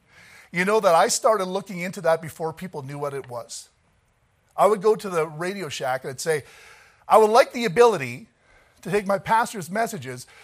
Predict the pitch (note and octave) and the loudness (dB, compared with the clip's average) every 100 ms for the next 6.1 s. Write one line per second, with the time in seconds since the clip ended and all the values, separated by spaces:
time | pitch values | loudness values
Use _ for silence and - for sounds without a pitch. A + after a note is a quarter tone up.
0 | - - F3+ E3 - C4 A3 F#3 E3 F#3+ | -20 -8 -6 -6 -2 -2 0 -4 -6 -6
1 | F#3+ G3+ - F#3 - G3+ G3 D#3 G2 _ | -8 -8 -10 -12 -12 -10 -8 -10 -12 _
2 | _ _ _ - D3 D#3 D3 A2 C#3 G#3+ | _ _ _ -10 -6 -6 -8 -8 -8 -8
3 | - _ _ _ _ _ _ _ _ _ | -12 _ _ _ _ _ _ _ _ _
4 | _ _ _ _ _ _ - C4 C#4 C4+ | _ _ _ _ _ _ 2 2 2 -4
5 | B3 - C4+ C4 A3+ A2+ - _ - - | -8 -10 -6 -6 -6 -10 -18 _ -10 -8